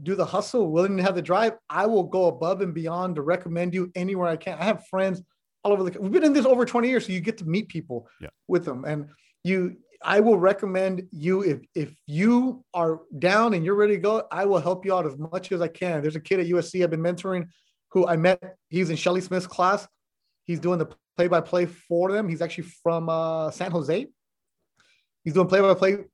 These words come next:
Speaker 1: for the student radio station. Before every game that he does, sends me a link.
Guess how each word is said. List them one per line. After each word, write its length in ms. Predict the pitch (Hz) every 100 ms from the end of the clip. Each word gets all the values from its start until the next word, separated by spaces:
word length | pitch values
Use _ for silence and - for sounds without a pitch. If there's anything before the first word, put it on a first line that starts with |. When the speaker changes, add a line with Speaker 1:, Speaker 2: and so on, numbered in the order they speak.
| -
Speaker 1:
for 80 | 160
the 60 |
student 300 | - 202 190
radio 180 | 170 202
station. 340 | 202 214 220 - _ _ _ _ _ -
Before 300 | 151 139 190
every 200 | 180 214
game 220 | 196 208
that 120 | 208
he 100 | 196
does, 320 | 196 220 262 - _ _
sends 320 | - 190 190
me 100 | 175
a 80 | 190
link. 400 | 190 180 -